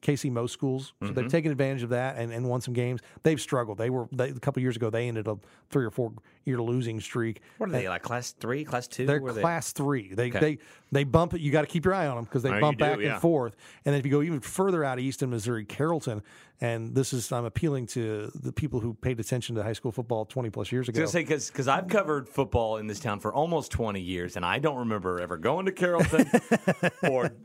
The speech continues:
Speaker 2: calling one of their games or anything like
Speaker 1: Well,
Speaker 2: that.
Speaker 1: about twenty years ago, they were pretty good in Class three when the M R V C was just all one league, and they battled Oak Grove and Odessa and Lexington and all those schools every year. Stan Key was their head coach.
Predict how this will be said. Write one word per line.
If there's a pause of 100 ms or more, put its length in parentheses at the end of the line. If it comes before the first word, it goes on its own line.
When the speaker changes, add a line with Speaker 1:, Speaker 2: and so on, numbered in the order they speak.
Speaker 2:
calling
one
of
their
games
or
anything
like
Speaker 1:
Well,
Speaker 2:
that.
Speaker 1:
about
twenty
years
ago,
they
were
pretty
good
in
Class
three
when
the
M
R
V
C
was
just
all
one
league,
and
they
battled
Oak
Grove
and
Odessa
and
Lexington
and
all
those
schools (440)
every
year.
Stan
Key
was
their
head
coach.